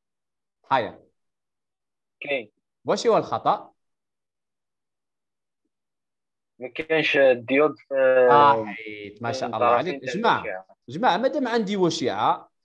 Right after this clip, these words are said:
Speaker 1: وشيعة كي تغذيها راح تمد قوة كهربائية متحرضة في، آه، دي، آه، بسبب تحريض الذات،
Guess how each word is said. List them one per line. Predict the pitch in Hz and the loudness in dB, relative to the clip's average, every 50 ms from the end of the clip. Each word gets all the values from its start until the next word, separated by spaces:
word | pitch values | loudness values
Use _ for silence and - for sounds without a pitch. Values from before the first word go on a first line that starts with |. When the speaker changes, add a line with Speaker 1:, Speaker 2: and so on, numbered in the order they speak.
| _ _ - | _ _ -8
Speaker 1:
وشيعة | 139 160 208 208 - 240 - | -6 -4 -4 -2 -2 -4 -4
كي | - - 202 | -6 -8 -10
تغذيها | - 185 185 175 160 156 160 156 151 143 160 170 208 - | -8 -6 -6 -6 -4 -2 -2 -2 0 0 0 0 0 0
راح | - 165 147 156 | -4 -6 -8 -10
تمد | - - 190 - 165 170 | -12 -12 -12 -10 -10 -10
قوة | 165 - 185 175 170 | -10 -6 -4 -4 -4
كهربائية | 165 170 156 147 147 147 135 131 139 135 - - 220 247 262 | -2 -4 -4 -2 -2 -2 -2 -2 -4 -6 -6 -6 -6 -6 -4
متحرضة | 233 175 175 170 170 175 147 - - 131 107 98 82 67 - _ _ _ _ _ | -4 -4 -6 -6 -4 -6 -8 -6 -4 -6 -6 -6 -8 -14 -16 _ _ _ _ _
في، | _ - 143 113 | _ -8 -6 -4
آه، | 127 123 120 120 113 113 113 107 117 | -2 -2 0 0 -2 -2 -4 -4 -4
دي، | 131 165 170 151 143 139 135 131 | -6 -6 -4 -2 -2 -2 -2 -4
آه، | |
بسبب | 127 123 120 120 123 131 - - 160 180 208 208 | -6 -8 -10 -12 -14 -8 -4 -4 -2 -2 -2 -4
تحريض | - - 170 - 190 240 262 233 160 | -4 -4 -4 -2 0 0 0 0 -2
الذات، | 131 120 113 98 95 - _ | -4 -4 -4 -6 -6 -6 _